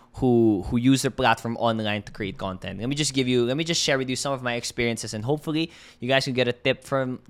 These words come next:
tip or two, or get some, you know, advice from my experience of this when it comes to dealing with trolls and bashers. So yes, I'm anticipating this episode, probably gonna get a more, more bashers. If you, hey, if you're gonna bash me and you have watched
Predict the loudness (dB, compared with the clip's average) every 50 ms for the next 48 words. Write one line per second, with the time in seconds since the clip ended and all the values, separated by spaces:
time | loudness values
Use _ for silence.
0 | _ _ -2 -2 -2 -2 -2 -2 -2 -2 -2 0 2 4 4 4 4 4 2 0
1 | -2 -2 -2 -2 -2 -2 -6 -6 -4 -4 -4 -4 -6 -6 -8 -6 -2 -2 0 0
2 | -2 -4 -6 -4 0 0 0 0 0 -2 -6 -8 -8 -10 -12 -14 -14 -10 -6 -4
3 | -4 -4 -4 -6 -8 -8 -8 -8 -8 -6 -8 -8 -8 -10 -14 -20 -20 -20 -20 -20
4 | -20 _ _ -4 -2 0 0 0 -2 -2 -4 -4 -4 -8 -8 -4 -4 -2 -2 -2
5 | -4 -4 -6 -6 -6 -6 -6 -6 -6 -8 -10 -12 -12 -12 -12 -14 -14 -16 -20 -18
6 | -18 -18 -18 -18 _ _ _ _ _ _ _ _ _ _ -4 0 2 4 4 4
7 | 4 2 0 -2 -2 0 0 0 -2 -2 -2 0 0 0 -2 -2 -2 -4 -6 -6
8 | -6 -8 -8 -8 -6 -4 -4 -4 -4 -6 -8 -6 -4 -4 -2 -2 -4 -4 -6 -6
9 | -6 -4 -4 -4 -2 -2 -2 -2 -4 -6 -6 -4 -4 -2 -2 0 0 -2 -2 -2
10 | -6 -8 -8 -8 -8 -4 -2 -2 -2 0 0 0 0 0 -2 -6 -12 _ _ _
11 | _ _ _ _ -2 0 0 0 0 -2 0 4 6 6 6 6 4 0 -4 -4
12 | -4 -4 -4 -6 -6 -4 -4 -2 -2 -2 -2 -2 -2 -2 0 0 -2 -4 -10